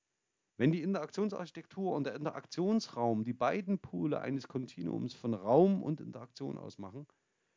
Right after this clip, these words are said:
steht das Konzept der Sozialtypografie gewissermaßen zwischen diesen Polen. Sie dürfen dreimal raten, an welchen Beispielen Hausendorff meistens Interaktionsräumlichkeit und Interaktionsarchitekturen beschreibt. Es sind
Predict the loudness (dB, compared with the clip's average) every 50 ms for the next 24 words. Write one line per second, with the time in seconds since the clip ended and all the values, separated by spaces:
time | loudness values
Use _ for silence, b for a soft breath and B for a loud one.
0 | _ _ _ _ _ _ _ _ _ -10 -2 0 0 0 0 0 0 -2 0 0
1 | -2 -2 -2 -2 -6 -6 -6 -6 -6 -2 2 4 4 4 2 0 -4 -10 -10 -8
2 | -6 -4 -6 -6 -6 -10 -12 -10 -6 -6 -6 -4 -4 -2 2 2 4 4 4 2
3 | 0 -4 -6 -8 -6 -6 -4 -4 -2 -2 -2 -2 -2 -4 -6 -6 -8 -10 -10 -8
4 | -2 -2 -2 -2 0 -2 -2 -2 -4 -4 -12 -12 -12 -12 -10 -10 -10 -8 -8 -8
5 | -8 -8 -10 -10 -12 -14 -18 -20 -20 _ _ _ _ _ _ _ _ _ _ _
6 | _ _ _ _ _ _ _ _ _ _ _ _ _ _ _ _ _ _ _ _
7 | _ _ b b b b b b b b -2 6 8 8 10 10 10 8 10 8
8 | 8 8 10 10 8 8 8 6 2 2 0 -4 -10 -12 -8 -6 -6 -4 -4 -4
9 | -4 -4 -2 -2 -2 -4 -4 -8 -6 -6 -6 -4 -4 -6 -6 -6 -8 -6 -6 -4
10 | -6 -6 -8 _ _ _ _ _ _ _ -12 -8 -6 -6 -4 -6 -6 -6 -4 -4
11 | -4 -4 -4 -8 -12 -12 -14 _ _ _ _ _ _ -10 -6 -4 -4 -2 -4 -6
12 | -6 -2 0 0 0 0 0 -2 0 0 -2 -4 -6 -8 -10 -10 -10 -10 -12 -12
13 | -12 -12 -12 -14 -16 -18 -20 -20 _ -12 -10 -10 -10 -10 -12 -18 -18 -18 -18 -20
14 | -20 _ -18 -16 -16 -16 -16 -16 -12 -10 -10 -10 -10 _ _ _ _ -18 -18 -16
15 | -16 -16 -16 -18 -18 -20